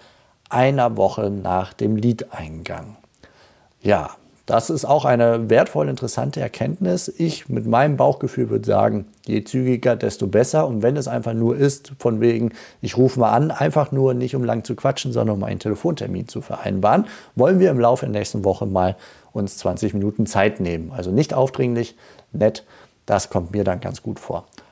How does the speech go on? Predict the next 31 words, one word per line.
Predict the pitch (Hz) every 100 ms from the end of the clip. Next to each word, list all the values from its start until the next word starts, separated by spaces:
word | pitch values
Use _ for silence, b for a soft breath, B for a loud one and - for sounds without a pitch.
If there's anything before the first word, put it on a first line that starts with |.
| B 262
Also, | 190 98 -
ja, | 165
das | 98 - 143
waren | 175 185 160
die | 151
vier | 135 160 139
Tipps. | 214 -
Nochmal | 160 147 156
kurz | - 175 -
zusammengefasst. | 131 160 175 - 160 143 -
Tipp | 143
eins: | 135 131 151 - 120
ruft | 120 -
an, | 123 226 427 b b b
falls | - 156 170
ihr |
es | 156
noch | 160
nicht | 131 147 -
tut. | 190 - B B B B
Tipp | 170 165
zwei, | - 131 160 175 -
morgens | 120 123 151 151 139
und | 117
abends | 113 113 143 170 180 - - -
scheint | - 127 156 151
die | 131
Erreichbarkeit | 117 110 113 - - - -
besser | 95 - 135
zu | -
sein. | 143 170